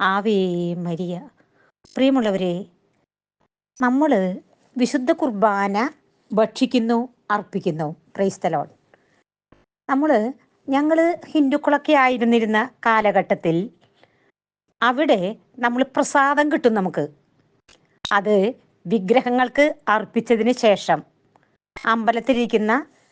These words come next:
ദേവീദേവന്മാർക്ക് അർപ്പിച്ചതിന് ശേഷം പൂജാരി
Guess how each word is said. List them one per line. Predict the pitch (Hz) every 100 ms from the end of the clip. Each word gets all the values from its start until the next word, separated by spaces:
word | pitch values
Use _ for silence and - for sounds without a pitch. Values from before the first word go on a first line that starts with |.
| _ 185
ദേവീദേവന്മാർക്ക് | 220 226 240 220 208 196 196 185 175 214 254 -
അർപ്പിച്ചതിന് | 196 185 233 254 240 240
ശേഷം | 240 196 160 - 175 202 _ _ _ -
പൂജാരി | 240 196 202 185 175 208